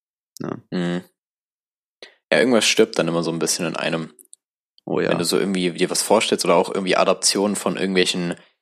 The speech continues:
Speaker 2: in deinem Fall jetzt vielleicht Animes oder so, so Netflix-Adaptations.
Speaker 1: Ah ja.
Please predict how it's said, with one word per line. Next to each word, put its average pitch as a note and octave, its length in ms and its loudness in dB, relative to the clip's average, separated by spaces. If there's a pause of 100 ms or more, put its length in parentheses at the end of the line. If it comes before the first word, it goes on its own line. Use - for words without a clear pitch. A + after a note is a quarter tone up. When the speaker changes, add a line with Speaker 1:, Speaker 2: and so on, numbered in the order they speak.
(260)
Speaker 2:
in F#2+ 140 0
deinem F#2+ 200 4
Fall - 180 2
jetzt F#2 140 2
vielleicht - 260 0
Animes F#2 440 0
oder F2+ 120 2
so, E2+ 280 0
so E2 140 0
Netflix-Adaptations. - 1400 0 (100)
Speaker 1:
Ah E2+ 200 2
ja. F#2 460 2